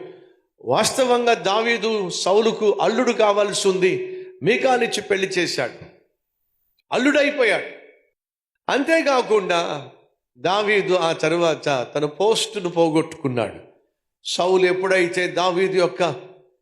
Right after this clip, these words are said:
హెచ్చును చూశాడో, వరవలేకపోయాడు. అసూయ చేత దావీదు మీద విషపు చూపు చూపి సైన్యాధిపతిగా ఉన్నటువంటి దావీదును కాస్త శతాధిపతిగా ప్రమోషన్ తీసి పడేశాడు. కొన్నిసార్లు మీ జీవితంలో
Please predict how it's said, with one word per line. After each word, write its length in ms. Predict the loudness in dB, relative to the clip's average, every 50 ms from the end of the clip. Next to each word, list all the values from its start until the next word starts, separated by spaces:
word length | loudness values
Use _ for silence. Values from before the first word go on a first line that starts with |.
| _ _ _ _ _ _ _ _ -6
హెచ్చును 440 | -4 -2 -2 0 0 0 2 2 2
చూశాడో, 640 | 2 2 2 2 0 2 0 0 0 2 2 0
వరవలేకపోయాడు. 1080 | 0 0 0 2 2 2 2 2 2 2 0 0 -2 0 0 2 2 2 2 2 2 2
అసూయ 500 | 2 0 0 2 0 2 2 2 2 0 0 0 0
చేత 500 | 0 0 0 -2 -2 -2 -2 -4 -4 -2 -2
దావీదు 400 | 0 0 2 2 2 2 2 0
మీద 200 | 0 0 0 0
విషపు 440 | 0 0 -2 0 0 0 0 -2
చూపు 320 | -4 -2 0 -2 -2 -2 -4
చూపి 680 | -2 0 2 2 2 2 0 0 -2 -4 -12 -16 -20 -20 -20 _ _ _ _ _ _
సైన్యాధిపతిగా 880 | -10 -4 -2 0 0 2 2 2 0 0 -2 0 -2 -2 0 0 0 0
ఉన్నటువంటి 460 | 2 2 2 0 0 0 -2 -2 -2
దావీదును 460 | 0 -2 0 0 2 2 2 2 2
కాస్త 380 | 2 2 0 0 0 0 -2 -2
శతాధిపతిగా 920 | -2 0 -2 0 2 0 0 0 0 0 0 0 0 0 -2 0 0 -2 -2 -4 -14 -20 -20 -20 _ _
ప్రమోషన్ 500 | -2 0 2 2 2 2 2 2 0 0
తీసి 240 | 0 -2 -2 -2 -2
పడేశాడు. 640 | -2 0 0 2 0 0 0 -2 -4 -6 -6 -8 -14
కొన్నిసార్లు 560 | -8 -6 -4 -4 -2 0 0 2 2 2 0
మీ 120 | 0 0 0
జీవితంలో 800 | 0 0 -2 -2 -2 0 -2 0 0 0 -2 -4 -4 -10 -18